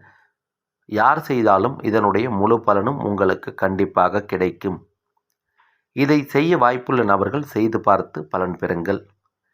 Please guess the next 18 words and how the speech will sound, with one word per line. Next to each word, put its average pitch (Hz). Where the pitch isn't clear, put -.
கடன் 156
அடைப்பதற்கு 123
வருமானத்திற்கே 123
வழி 95
இல்லை. 90
நாங்கள் 113
இதை 101
எப்படி 104
செய்ய 101
முடியும்? 92
எங்களுக்கு 127
பணம் 127
வருவதற்கும் 110
பணம் 156
கிடைப்பதற்கு 123
உண்டான 104
வேலை 127
கிடைப்பதற்கும் 101